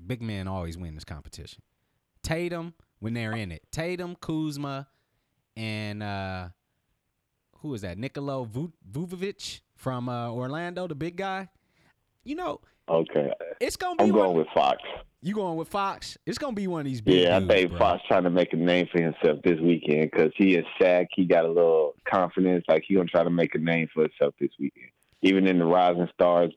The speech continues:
Speaker 2: game, I think Fox, Fox or Luka's gonna win M V P of that game. Well, they trying to put Luka in the All-Star game now.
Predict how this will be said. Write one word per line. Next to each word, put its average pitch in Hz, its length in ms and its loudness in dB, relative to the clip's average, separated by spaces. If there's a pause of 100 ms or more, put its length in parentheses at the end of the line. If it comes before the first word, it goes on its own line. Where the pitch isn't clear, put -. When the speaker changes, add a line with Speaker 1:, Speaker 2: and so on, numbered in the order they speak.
Speaker 2:
game, 87 380 2 (420)
I - 40 2
think 85 400 2 (260)
Fox, 87 300 2 (1120)
Fox 104 320 2
or 95 80 2
Luka's 90 420 0 (100)
gonna 82 160 0
win 82 160 2
M 82 120 0
V 80 100 2
P 80 180 2
of 76 60 2
that 76 200 2
game. 71 340 -2 (580)
Well, 98 100 6
they 151 100 2
trying 156 180 2
to 123 60 4
put 139 180 4
Luka 156 280 4
in 120 60 4
the 110 60 4
All-Star 127 460 4
game 95 300 2
now. 139 280 -2